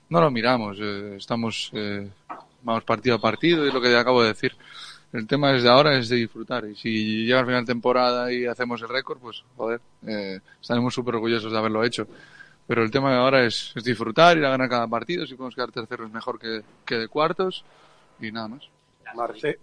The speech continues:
Speaker 2: Marce quiere, pero bueno, ¿cómo vivís lo de la despedida? Ya sabéis que se va. ¿Cómo lo habéis vivido y cómo lo vivís ahora, no? Porque se le ve muy motivado, él, él quiere el récord, quiere los puntos, quiere ser tercero, quiere irse así.
Speaker 1: Bueno, Marce es un profesional,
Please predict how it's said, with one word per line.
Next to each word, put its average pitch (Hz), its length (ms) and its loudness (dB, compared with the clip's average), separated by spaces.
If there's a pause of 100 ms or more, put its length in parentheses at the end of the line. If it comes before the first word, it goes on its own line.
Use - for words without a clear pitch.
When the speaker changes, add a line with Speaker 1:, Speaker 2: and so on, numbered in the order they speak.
Speaker 2:
Marce 110 340 0
quiere, 123 400 6 (180)
pero 87 220 -20
bueno, 110 180 -18
¿cómo 123 200 0
vivís 135 260 4
lo 101 100 0
de 104 80 2
la 104 100 2
despedida? 110 560 4
Ya 104 100 0
sabéis 107 260 -4
que 107 80 -6
se - 120 -4
va. 110 220 4 (960)
¿Cómo 117 160 4
lo 117 80 8
habéis 117 160 6
vivido 131 240 6
y 160 40 2
cómo 120 200 2
lo 113 80 6
vivís 113 240 4
ahora, 143 180 4
no? 180 80 0
Porque 123 140 0
se 110 120 0
le 110 60 6
ve 120 100 8
muy 151 140 6
motivado, 139 500 6
él, 131 140 6
él 135 180 2
quiere 127 440 2 (280)
el 123 120 2
récord, 135 360 4
quiere 127 180 6
los 123 120 4
puntos, 143 320 0
quiere 123 160 4
ser 123 140 0
tercero, 131 420 2
quiere 117 200 4
irse 131 380 0 (140)
así. 135 260 -8 (600)
Speaker 1:
Bueno, 147 340 8
Marce 123 280 2
es 117 100 -2
un 127 80 -6
profesional, 110 600 0